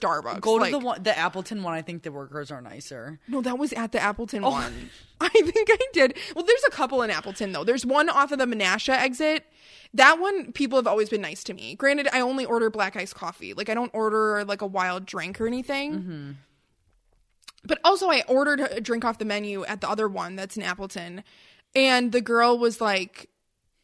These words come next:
Speaker 1: was like, "Did you want a straw?" And I was like, "Yeah." And she, <laughs> I swear to God, she was like, <laughs> like, "Give me the straw." I was like, "Okay."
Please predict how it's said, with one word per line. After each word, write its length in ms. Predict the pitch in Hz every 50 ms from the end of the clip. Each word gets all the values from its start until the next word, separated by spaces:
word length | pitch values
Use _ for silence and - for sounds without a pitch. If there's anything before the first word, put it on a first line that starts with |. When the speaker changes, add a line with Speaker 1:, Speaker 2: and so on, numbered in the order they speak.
| _ _ _ -
Speaker 1:
was 160 | 233 247 220
like, 140 | 254 247 196
"Did 160 | - 247 233
you 100 | 262 269
want 140 | 262 262 254
a 40 | 240
straw?" 340 | - - - 220 196 185 190
And 80 | 196
I 40 | 196
was 100 | 202 208
like, 160 | 220 214 196
"Yeah." 200 | 220 202 185 185
And 200 | 180 180 226 233 -
she, 180 | - - - 339 330
<laughs> 60 | -
I 100 | 339 330
swear 340 | 302 - - - - 254 330
to 80 | 294 311
God, 240 | 262 208 202 220 220
she 80 | -
was 60 | 247
like, 100 | - - _ -
<laughs> 80 | -
like, 1200 | - - - - - - - - - - - - - - - - - - - 622 - 659 659 679 -
"Give 100 | - -
me 240 | - 587 605 640 - _ -
the 180 | 605 659 762
straw." 240 | - - - - 539
I 220 | 587 698 659 - -
was 140 | 571 - 605 605 480
like, 140 | - - - 277 392 571 622 605 508 - -
"Okay." 720 | - 392 370 415 494 571 622 622 587 554 453 311 -